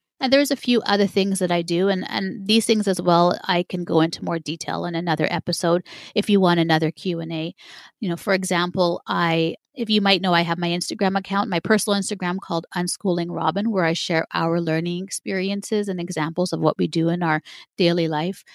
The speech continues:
I also keep a private Facebook group, and I've had that for quite a few years. The original idea was to document our learning for our homeschooling board that we're registered with, and also for family that lives far away from us, because we have family that lives all over the world.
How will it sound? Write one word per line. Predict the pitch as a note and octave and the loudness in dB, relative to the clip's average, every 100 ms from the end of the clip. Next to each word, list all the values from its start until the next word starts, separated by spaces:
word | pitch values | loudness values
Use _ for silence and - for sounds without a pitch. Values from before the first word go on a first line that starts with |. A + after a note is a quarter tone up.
| - - - | -20 -10 -2
I | G3+ | 2
also | F#3 A#3 - C4 | 4 2 -2 -4
keep | B3+ A3 | -4 -4
a | F#3+ | -2
private | G3 F#3 - | 0 0 -2
Facebook | - D#3+ - G#3+ - | -2 -2 0 -4 -4
group, | A3+ B3 _ C#4+ _ _ | -4 -4 _ -20 _ _
and | F#3 E3+ | -4 0
I've | E3+ E3 | 0 0
had | F3 F#3 | -2 0
that | F3 - | -2 -4
for | E3+ | -12
quite | _ F3+ | _ 2
a | F#3 | 2
few | - G3+ | -2 -4
years. | F#3 F3 A3 - - | 0 0 -2 -6 -4
The | G3 | 0
original | G3+ G#3 G#3 | 0 0 0
idea | G3 F3 F3 E3+ F3+ | 0 2 2 2 2
was | F3 E3 E3+ - | 2 2 -2 -8
to | - | -4
document | E3+ D3+ - F#3+ F3+ F3+ | 4 2 2 -4 -2 -2
our | D#3+ | 0
learning | D#3+ D#3+ G3+ | 0 0 -2
for | - F3+ E3 - | -6 -2 -2 -2
our | F3+ E3+ D#3 - - - - | -4 -2 -2 -6 -20 -10 -2
homeschooling | F#3+ F3+ G3+ F3 F3 | -2 -2 -2 -2 -2
board | D#3+ F3 G3 C#4 - - _ _ _ _ A#3 | 0 4 4 2 -8 -20 _ _ _ _ -4
that | F3 | -2
we're | F#3 | 0
registered | F#3 E3+ G#3+ - A3+ A3+ | 0 0 -2 -2 -4 0
with, | B3 B3+ A3+ | -2 -2 -2
and | F#3+ | 2
also | G3+ G3+ F#3+ | 2 2 -4
for | - F3+ | -4 -6
family | - E3 F#3 F#3 | 2 2 4 0
that | D#3+ - | 0 -2
lives | F3 - | -4 0
far | E3 D3+ | 2 4
away | D#3 D3+ | 4 2
from | D#3 E3+ | 0 -6
us, | E3 E3 | -6 -6
because | - F#3 - E3 E3+ | -6 -6 2 2 2
we | E3+ | 0
have | E3 E3 | 0 -2
family | - D3+ D#3 | -2 -2 -2
that | D#3 D3+ | -4 -6
lives | E3 D#3+ | -6 -4
all | D3+ D#3+ | -4 -2
over | E3 E3+ | -4 -4
the | E3 | -4
world. | D#3 D3 A3 | 0 2 2